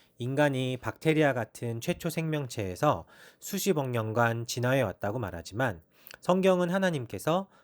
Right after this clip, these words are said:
대략 육천 년 전에 남자와 여자를 직접 창조하셨다고 기록합니다. 저는 오늘 과학적인 증거들을 통해 왜 진화론이 틀리며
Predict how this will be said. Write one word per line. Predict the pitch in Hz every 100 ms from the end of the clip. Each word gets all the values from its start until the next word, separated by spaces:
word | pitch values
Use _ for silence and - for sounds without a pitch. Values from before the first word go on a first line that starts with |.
| _
대략 | 113 113 117 101
육천 | 113 - 165
년 | 160 151
전에 | 123 87 113 90 - _ _
남자와 | 127 123 143 151 151 143
여자를 | 104 120 110 117
직접 | - - 143 151
창조하셨다고 | - 185 185 165 123 - 95 117
기록합니다. | - 131 - 95 87 85 - _ _ _ - - _ -
저는 | 123 123 135
오늘 | 98 147 98 - _ _
과학적인 | - 120 180 - 180 175 170
증거들을 | - 104 107 107 104
통해 | - 95 120 180 - _ _
왜 | 117 156 175
진화론이 | - 117 127 120 104
틀리며 | 120 170 131 98 135 87